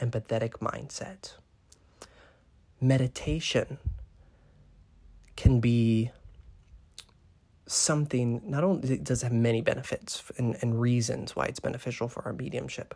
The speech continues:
but being in meditation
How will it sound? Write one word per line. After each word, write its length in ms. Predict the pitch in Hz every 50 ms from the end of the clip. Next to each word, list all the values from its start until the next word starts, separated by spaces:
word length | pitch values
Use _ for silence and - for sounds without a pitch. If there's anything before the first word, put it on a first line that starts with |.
| - -
but 180 | - - - - - - - _ - _ _ _ _ _ - 123 117
being 300 | 127 117 120 120 135 143
in 420 | - - 120 113 113 113 113 123 - - - _ _ _ _ _
meditation 600 | - - - 131 - - 117 - - - 131 165